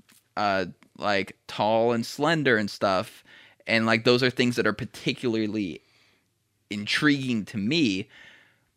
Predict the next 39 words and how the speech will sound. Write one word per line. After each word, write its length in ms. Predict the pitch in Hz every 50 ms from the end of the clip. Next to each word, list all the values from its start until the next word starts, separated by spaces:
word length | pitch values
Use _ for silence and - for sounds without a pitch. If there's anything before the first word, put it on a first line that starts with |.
| _ _ _ _ -
I 200 | - 101 139 175
might 280 | 208 185 127 117 117 -
be, 60 | 123 113 107 104 98 98
you 60 | 104
know, 180 | 101 98 98
like, 340 | 95 92 92 95 - - _ -
a 80 | - 107
mid 380 | 107 107 107 110 117 110 101 113
seven 400 | - - - 107 107 101 104 104
on 140 | 101 104 101
the 80 | 92
conventional 600 | - - 107 87 104 139 147 143 - 117 107 92
scale, 580 | 107 - - - 92 92 92 90 90 90 - - _ _ _ _ _ _ _ _ -
but 220 | - 117 110 113 -
because 460 | 117 113 - 160 127 117 117 117 117
they 200 | 117 110 110 107
like 400 | 101 107 113 120 127 135 131 - - -
alt 360 | 80 98 98 98 - - - -
dudes 420 | 127 107 101 101 98 98 101 - -
who 120 | 117 101
wear 240 | 98 104 101 98 98
leather 360 | 95 95 95 101 101 98 98
jackets 560 | 101 - 95 90 90 95 - - 95 - -
and 120 | 95 104 -
heeled 340 | - 113 101 98 104 107
boots 260 | - 90 92 98 - -
and 120 | 95 98
stuff, 320 | - - 85 82 82 - - -
I 120 | - 117
get 300 | 131 143 101 - - _
bumped 340 | - 104 107 110 101 - -
up 240 | 107 95 92 - - _ -
to 120 | - -
the 140 | 101 92 95
same, 800 | - - - - - - 147 156 156 147 131 120 101 95 101 117 - _ _ _ _ _ _ _ _ _ _
like, 340 | - 110 101 - - - 120
grade 680 | 120 123 113 113 117 113 117 113 110 110 104 98 95 - -
as 200 | 101 98 98 -
them. 560 | 101 98 101 104 87 60 50 - - -